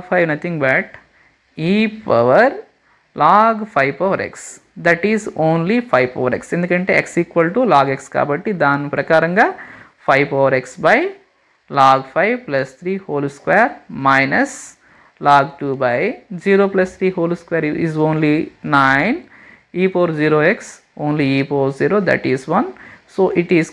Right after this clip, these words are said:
called particular integral. కానీ జనరల్ సొల్యూషన్ కావాలంటే ఏంటి? ఫ-, కాంప్లిమెంటరీ ఫంక్షన్ ప్లస్ పర్టిక్యులర్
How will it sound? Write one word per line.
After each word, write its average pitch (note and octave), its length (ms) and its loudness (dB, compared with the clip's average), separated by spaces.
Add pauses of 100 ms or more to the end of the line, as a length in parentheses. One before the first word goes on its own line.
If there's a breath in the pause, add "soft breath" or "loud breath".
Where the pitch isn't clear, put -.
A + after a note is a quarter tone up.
called D#3 300 4 (200)
particular D#3+ 420 -6 (200)
integral. B2+ 420 -8 (540 loud breath)
కానీ A3+ 280 2 (300)
జనరల్ F#3+ 340 0
సొల్యూషన్ G#3+ 520 -2
కావాలంటే F#3+ 480 2 (100)
ఏంటి? F3 240 -2 (760 soft breath)
ఫ-, E3 300 0 (140)
కాంప్లిమెంటరీ F#3+ 720 0 (100)
ఫంక్షన్ A#3+ 480 -8
ప్లస్ - 260 2 (260)
పర్టిక్యులర్ D3+ 540 -6